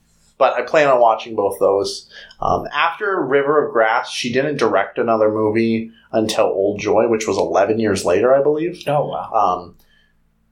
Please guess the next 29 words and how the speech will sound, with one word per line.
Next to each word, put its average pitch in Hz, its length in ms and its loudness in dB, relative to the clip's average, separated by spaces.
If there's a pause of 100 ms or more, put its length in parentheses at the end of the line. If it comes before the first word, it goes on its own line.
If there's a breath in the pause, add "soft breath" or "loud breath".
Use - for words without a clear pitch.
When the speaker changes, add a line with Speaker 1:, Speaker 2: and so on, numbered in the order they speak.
(340)
Speaker 1:
she - 220 0
was 143 180 0
just, 139 160 -2
like, 127 220 2
not, 107 400 2 (320)
she - 440 -2
filmed 180 340 0
a 165 60 0
bunch 131 260 0
of, 110 60 2
like, - 220 0
shorts, - 500 0
I 226 80 4
think, 226 220 0
on, 120 80 4
like, 95 160 -4
Super 185 420 0
eight 220 120 -4
and 233 100 -8
stuff. 262 400 -4
Like, 135 140 0
she 143 100 0
Speaker 2:
Mm. 190 60 -2
Speaker 1:
was 135 180 0
doing 156 340 -2
stuff. 107 320 2
She 135 120 -8
just, 135 180 -2
like, - 320 -4